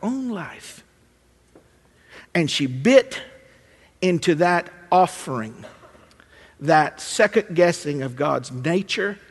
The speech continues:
and God's word. And immediately she knew that she was naked. And they hid themselves.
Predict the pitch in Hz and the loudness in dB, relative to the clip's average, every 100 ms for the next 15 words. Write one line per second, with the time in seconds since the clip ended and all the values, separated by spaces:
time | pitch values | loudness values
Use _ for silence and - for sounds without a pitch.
0 | _ - 147 139 135 127 127 143 131 113 | _ -8 -2 0 0 -2 -2 -2 -2 -8
1 | - - _ _ - - _ 151 135 127 | -14 -20 _ _ -20 -20 _ -6 -4 -4
2 | 139 156 233 226 147 123 117 - 175 151 | -2 2 2 2 0 -4 -6 -4 -4 -2
3 | 160 190 147 - 185 185 160 135 135 127 | 0 -2 -2 -6 -4 -4 -4 -6 -10 -10
4 | 117 - _ _ _ _ _ _ _ _ | -14 -18 _ _ _ _ _ _ _ _
5 | _ _ _ _ 147 143 147 107 - - | _ _ _ _ -8 -4 -2 -4 -8 -4
6 | 277 269 147 123 - 127 110 - - | 0 0 0 -6 -6 -8 -10 -14 -20